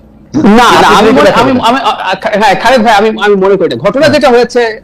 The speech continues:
Speaker 1: ওনারা for the time being fail করেছেন।
Speaker 2: হুম।
Speaker 1: এটা তো ফ্যাক্ট। যেমন ধরেন, আমি আমাকেই প্রশ্ন করার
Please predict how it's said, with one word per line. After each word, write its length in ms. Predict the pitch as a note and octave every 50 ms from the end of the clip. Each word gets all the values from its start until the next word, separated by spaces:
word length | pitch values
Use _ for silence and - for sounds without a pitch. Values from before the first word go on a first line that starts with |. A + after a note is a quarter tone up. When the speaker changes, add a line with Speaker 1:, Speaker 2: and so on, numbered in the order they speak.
| - _ - - -
Speaker 1:
ওনারা 360 | F3 F#3 G#3+ A#3 B3 A3 - - -
for 120 | B3 A#3+ G#3+
the 80 | B3
time 440 | - - C4+ A#3 B3+ C#4+ C#4+ C4 A#3+
being 280 | C4+ C4 B3+ B3+ B3+ G#3+ B3+ B3
fail 220 | A#3 B3 A3 F3+
করেছেন। 340 | F#3 E3 D3+ C3 - D#3 B2
Speaker 2:
হুম। 500 | B2+ - - _ _ _ _ - A2+ A2
Speaker 1:
এটা 120 | G#2 C3+
তো 100 | C3+ G3+
ফ্যাক্ট। 340 | G3 - A3+ C4+ G#3 - -
যেমন 200 | D3+ E3+ G3+ G#3+
ধরেন, 120 | G3+ A#3
আমি 260 | A3+ - F#3+ G#3 B3 B3+
আমাকেই 360 | A#3 A3 A3 A3 A3 A#3 A3
প্রশ্ন 280 | - G3 E3+ - -
করার 200 | D#3 D#3 C#3+ C3+